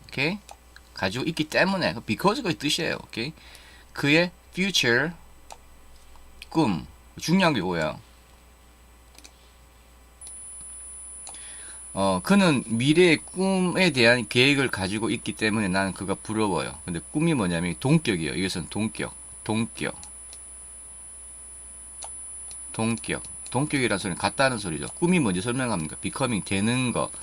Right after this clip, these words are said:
A professional magician. 프로 마주사가 되는 꿈. 오케이? He watches magic,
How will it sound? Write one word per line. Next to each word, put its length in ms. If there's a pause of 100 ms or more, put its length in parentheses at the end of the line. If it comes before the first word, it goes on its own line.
(100)
A 80
professional 560
magician. 480 (460)
프로 220
마주사가 440
되는 380 (140)
꿈. 320 (520)
오케이? 300 (3500)
He 160
watches 640 (500)
magic, 380